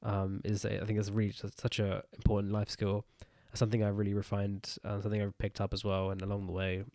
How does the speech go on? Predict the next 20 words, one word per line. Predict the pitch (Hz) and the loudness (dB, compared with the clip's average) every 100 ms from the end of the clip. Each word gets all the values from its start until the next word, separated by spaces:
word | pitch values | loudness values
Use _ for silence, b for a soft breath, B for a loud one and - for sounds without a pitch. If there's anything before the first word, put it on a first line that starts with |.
| - - - - | -18 -18 -20 -6
and | 104 104 | -4 -4
just | - | 2
talking | 170 170 | 2 2
to | 131 | -2
all | 113 | 0
sorts | 117 117 | -2 -2
of | 101 | -2
different | 110 - | -4 -8
people, | - - 104 98 | -12 -8 -4 -2
where, | 101 98 - | -2 -4 -6
whether | 101 98 | -6 -4
it's, | - - | -6 -10
you | 95 | -8
know, | 95 - - - - _ _ - | -8 -8 -14 -20 -20 _ _ -6
younger | 101 101 101 98 | -4 -2 -2 -2
or | 98 - - - _ | -4 -8 -18 -20 _
talking | 107 101 | -6 -6
to | 107 | -4
kids | 110 104 98 104 | 0 0 -2 -2
or | 95 95 | 0 0